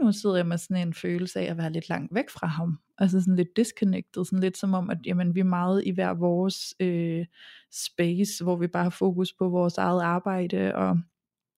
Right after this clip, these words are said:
vores egne ting, og sådan, øh, jeg har været lidt ude med nogle veninder her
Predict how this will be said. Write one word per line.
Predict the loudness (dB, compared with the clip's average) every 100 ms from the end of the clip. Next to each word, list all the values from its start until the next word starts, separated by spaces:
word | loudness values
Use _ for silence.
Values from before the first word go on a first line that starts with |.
| _ -2
vores | 0 0 -2
egne | 0 0
ting, | 0 0 0 -2
og |
sådan, | -2 -2 -2 -4 -6 -12 -20 -20 -20 -20 _ _
øh, | -2 0
jeg | 0
har | 0
været | 2 4
lidt | 2 0 _ _ _
ude | 6 8 8 8
med | 6
nogle | 6 2 2
veninder | 2 4 6 8
her | 6